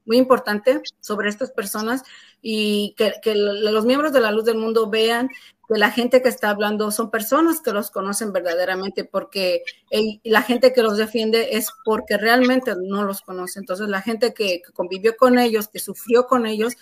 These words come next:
son los que hoy están alzando su voz. Entonces, pues, con esto me despido. Eh, me despido con el mensaje que yo tengo en este canal. Eh, La Luz del Mundo, eh, nació en medio de la guerra cristera.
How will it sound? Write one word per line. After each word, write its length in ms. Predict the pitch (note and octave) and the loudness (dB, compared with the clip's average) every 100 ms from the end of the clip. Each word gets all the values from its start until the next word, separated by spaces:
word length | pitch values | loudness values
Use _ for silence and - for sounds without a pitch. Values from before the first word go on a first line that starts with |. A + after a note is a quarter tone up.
| - - _ | -18 -20 _
son 200 | B3 C#4 | 2 4
los 160 | D#4 - | 2 -2
que 80 | |
hoy 320 | A3+ A3+ A#3+ A3+ | 0 2 2 2
están 260 | A3 G#3 | -2 -8
alzando 340 | A3 A3 G3+ G#3 | -8 -8 -6 -6
su 140 | G3+ E3+ | -6 0
voz. 200 | E3+ F#3+ - _ _ G3+ | 2 2 -8 _ _ -10
Entonces, 440 | G3+ A#3 A#3 B3 | -4 -2 -2 -4
pues, 160 | A3+ G#3 - | -4 -6 -6
con 180 | - A3 | -4 0
esto 220 | B3 B3 | 2 4
me 140 | C4+ B3 | 4 4
despido. 640 | G#3+ - A3+ A#3 B3+ D#4+ - - - - | 0 -4 -6 2 2 2 -6 -18 -16 -6
Eh, 520 | G#3 G#3+ G#3 G3+ G3+ G3 G#3 - - | -4 -2 -2 -2 -2 -6 -10 -16 -6
me 100 | G#3+ | 0
despido 340 | A3+ - A#3+ | 0 2 2
con 140 | B3 B3+ | 4 2
el 80 | A3 | 2
mensaje 400 | G#3 G#3+ G#3 - | -2 -4 -8 -8
que 140 | G#3+ | -4
yo 120 | A3 | -2
tengo 200 | A3 A3 | -2 -4
en 80 | A3 | -4
este 240 | G#3+ A3+ | -6 -6
canal. 500 | A3 G3+ G#3 A3+ C#4+ - _ _ _ _ - | -4 -2 2 2 0 -8 _ _ _ _ -2
Eh, 240 | G3+ F#3 | 0 0
La 160 | F#3 G3 | 0 0
Luz 180 | G#3+ A3+ | 0 2
del 140 | A#3 | 2
Mundo, 600 | A#3 A#3+ B3+ B3+ C#4 C#4+ _ _ _ - _ _ _ E3 | 2 2 4 4 4 -4 _ _ _ -20 _ _ _ -10
eh, 100 | F#3 | -4
nació 680 | F#3+ G3+ - A3+ A#3 C4 C4 | 0 0 0 0 2 2 0
en 120 | G#3+ | -4
medio 240 | G#3 A3 | 0 0
de 80 | A3 | 0
la 120 | G3+ | -2
guerra 280 | F#3+ G3+ G#3 | -2 -4 -4
cristera. 680 | G#3 G3+ - G#3 G#3+ C#4+ - | -6 -10 -4 -2 0 -2 -6